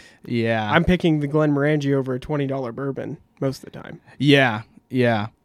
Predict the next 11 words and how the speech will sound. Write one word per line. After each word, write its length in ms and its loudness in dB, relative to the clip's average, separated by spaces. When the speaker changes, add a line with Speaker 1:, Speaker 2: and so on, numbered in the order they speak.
Speaker 2:
Or 100 2
a 60 0
twenty-four 480 0
dollar 260 -2
bourbon 340 -4
or 80 -6
whatever. 440 -10
Speaker 1:
That's 200 2
a 60 -2
good 220 -2
point. 340 -8